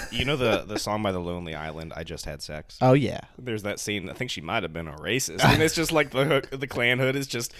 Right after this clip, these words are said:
Speaker 1: sitting on her table, and he's like, "Doesn't matter, had sex." Just, oh, man.
Speaker 2: Yeah.
Speaker 1: Oh, man. <clears throat>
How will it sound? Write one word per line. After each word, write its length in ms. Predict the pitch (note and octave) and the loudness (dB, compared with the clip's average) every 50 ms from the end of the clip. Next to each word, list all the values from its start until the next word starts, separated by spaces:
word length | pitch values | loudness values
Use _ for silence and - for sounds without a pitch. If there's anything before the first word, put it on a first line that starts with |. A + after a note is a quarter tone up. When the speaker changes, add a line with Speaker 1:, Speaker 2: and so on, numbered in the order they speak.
| - A3+ - | -4 -4 -2
Speaker 1:
sitting 360 | - - - F3 D#3 D#3+ C#3+ | 0 0 2 4 6 6 6
on 120 | C3+ D3 D#3 | 8 6 6
her 100 | - C3+ | 6 6
table, 400 | C#3 D#3+ D3 D3+ D3+ D3+ C#3+ C#3 | 6 6 6 6 6 2 2 2
and 80 | C#3 | 2
he's 100 | D3 C#3+ | 0 0
like, 100 | C#3 A#2+ G#2 | -2 -6 -8
"Doesn't 220 | G#2 A2+ C3+ C3 | -8 -6 -4 0
matter, 300 | C#3 D#3 D#3 C#3+ C3 B2 | 4 6 6 8 8 6
had 160 | C3 C3+ C#3+ | 6 4 4
sex." 420 | C#3+ F3 D#3+ D3 C#3 C3+ - - - - A3 - - - - - - - - - - - | 4 4 4 4 4 4 0 0 2 2 2 2 0 -6 -8 -6 -6 -8 -8 -6 -6 -6
Just, 180 | - - - - - - - - | -4 -2 -2 -2 -4 -6 -4 -2
oh, 400 | B2 A#2+ A#2+ G#2+ G#2 F#2 E2 E2 | 0 2 2 2 2 0 -2 -4
man. 360 | F2+ G2 G#2 G2+ G2+ G#2 G2+ G2+ - - _ - | -6 -4 -4 -4 -4 -4 -6 -8 -12 -18 _ -12
Speaker 2:
Yeah. 360 | - G#2 G2 F#2 F2+ - - - - - | -10 -8 -8 -6 -8 -8 -10 -12 -10 -6
Speaker 1:
Oh, 800 | A2 A2+ A2+ A2+ A2 G#2+ G#2+ G2+ G2 G2+ G#2+ A2 A2 A2 A2 G#2 | -2 0 0 2 2 0 0 -2 -2 -4 -6 -8 -8 -10 -10 -10
man. 440 | F#2+ E2+ D#2+ E2 D2 D2+ - F2+ - - - - - _ - - | -10 -10 -10 -10 -10 -12 -12 -14 -16 -16 -18 -20 -20 _ -4 -2
<clears throat> 420 | F#3 F#3+ - G#3+ G#3+ G3 F3 D3+ | -2 0 0 -2 -4 -4 -6 -8